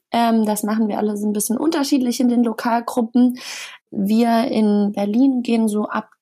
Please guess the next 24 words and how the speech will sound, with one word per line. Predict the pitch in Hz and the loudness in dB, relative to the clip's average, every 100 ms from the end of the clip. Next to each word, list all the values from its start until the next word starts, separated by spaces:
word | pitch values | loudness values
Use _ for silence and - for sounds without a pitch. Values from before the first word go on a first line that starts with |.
| - | -4
der | 208 190 | 0 0
sechsten | 180 233 - - 302 | -2 -4 -4 -2 -2
Klasse | 294 285 294 - | -2 -4 -2 -2
meistens, | 302 285 285 330 - 320 349 | -2 0 -2 -2 2 2 0
das | - 208 | -4 -4
ist | - 247 - | -2 -2 -2
Berlin | 262 240 247 | 0 2 2
noch | 226 - | 0 -2
Grundschule, | 254 339 403 311 302 302 339 330 - - - - | -2 0 0 0 0 0 -2 -8 -14 -14 -16 -8
ähm, | - 247 247 240 214 | 0 2 4 2 2
bis | 226 240 - - _ - | 2 2 0 -2 _ -6
hoch, | - 202 170 - | 0 2 0 -6
also | - 180 180 | -4 -2 -2
bis | 185 208 208 | -2 -2 0
ganz | 208 208 | -2 -2
nach | 208 202 | -2 -2
oben. | 190 185 | 0 2
Wir | 175 | 2
waren | 180 196 202 | 2 -2 -2
auch | - | -4
schon | 208 190 | -2 0
in | 185 | 0
der | 190 | 0
elften, | 269 302 - 277 262 247 | -2 -2 0 2 2 -2